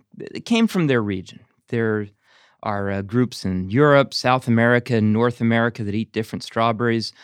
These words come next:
Um, in South America, it's the beach strawberry. In Europe, there's a musky strawberry and a,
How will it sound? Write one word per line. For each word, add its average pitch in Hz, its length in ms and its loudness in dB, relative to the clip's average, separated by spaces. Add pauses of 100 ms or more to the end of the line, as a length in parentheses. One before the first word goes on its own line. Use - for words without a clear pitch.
(140)
Um, 110 160 -2
in 117 160 0
South 123 400 0
America, 117 560 2 (100)
it's - 160 -18
the - 80 -20
beach 113 340 -4
strawberry. 120 680 0 (140)
In 104 140 -2
Europe, 110 360 0 (340)
there's 101 200 -2
a - 20 -2
musky 117 400 0
strawberry 117 840 0 (840)
and 110 180 -10
a, - 140 -18